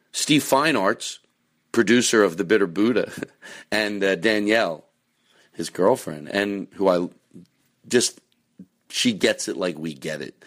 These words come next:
Everything, we were just, we were all, like, just hyperventilating. It was like James is like a,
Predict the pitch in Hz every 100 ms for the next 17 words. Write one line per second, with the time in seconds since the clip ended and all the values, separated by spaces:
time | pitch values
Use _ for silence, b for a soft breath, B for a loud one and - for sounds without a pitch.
0 | B B B B - 110 127 - - 120
1 | 123 175 196 214 208 196 _ - 120 92
2 | - 139 135 151 - - B B B B
3 | B _ - - 156 185 160 180 214 208
4 | 208 202 - 165 - 165 190 180 156 196
5 | 226 139 87 - - 156 147 143 139 -
6 | 151 185 214 220 233 - 120 123 123 123
7 | - 107 98 95